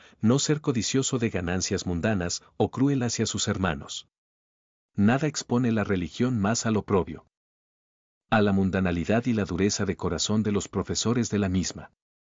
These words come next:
Aquellos que insisten con rigor en su derecho, con una gracia muy enfermo a tratar de persuadir a los demás a renunciar a la suya. En el razonamiento de la gente egoísta, es bueno contrastar su conducta con la de otros que son liberales,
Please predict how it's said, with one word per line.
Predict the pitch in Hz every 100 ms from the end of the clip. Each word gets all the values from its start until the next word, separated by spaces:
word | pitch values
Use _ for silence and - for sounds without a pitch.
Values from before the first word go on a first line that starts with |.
| _ _ _ _ _
Aquellos | 117 - 160 185 -
que | 139
insisten | 101 - 147 - 131
con | 120 107
rigor | 90 101 113
en |
su | 104 110
derecho, | 104 104 92 - - _ _
con | - 131
una | 190 190
gracia | 135 110 - 95
muy | 92 107
enfermo | 98 82 104 101 92
a |
tratar | - 85 101 98
de | 95
persuadir | 95 85 85 95 107
a | 104
los | 95
demás | 90 82 107 -
a |
renunciar | 98 87 80 - 117 117
a |
la | 101
suya. | 95 98 80 - - _ _ _ _ _ _ _ _ -
En | 117
el | 104
razonamiento | 101 98 107 95 98 151 156
de | 143
la | 123 92
gente | 98 92 98
egoísta, | 85 92 101 - 92 98 - -
es | - 143
bueno | 151 156 165
contrastar | 156 147 120 - 113
su | - 117
conducta | 98 85 127 - 135
con | - 101
la | 90
de | 87
otros | 95 117 117 -
que | 98
son | - 120
liberales, | 117 104 98 78 78 -